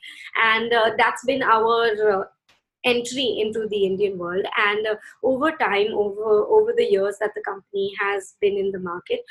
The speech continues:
we've partnered with different players. Now, when I joined the business, well, right out of Michigan, of course, I had no entrepreneurial experience. And, and mind you, I did not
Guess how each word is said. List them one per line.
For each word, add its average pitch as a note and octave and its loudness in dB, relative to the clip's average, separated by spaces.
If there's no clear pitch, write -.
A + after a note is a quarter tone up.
we've B3+ -6
partnered A#3 0
with G3+ 4
different G4 -2
players. - -12
Now, B3+ 2
when C4 2
I D#4 2
joined B3+ -2
the C#4+ -6
business, A#3+ -4
well, A#3+ 2
right A3+ 4
out A3 6
of G#3+ -2
Michigan, G#3+ -2
of A#3+ -4
course, C4 -4
I C#4 -6
had B3 0
no A#3 2
entrepreneurial G#3 -2
experience. G#3 -6
And, B3+ -4
and B3+ 0
mind C4 2
you, D4+ -2
I C#4+ 2
did B3+ -2
not C#4+ 0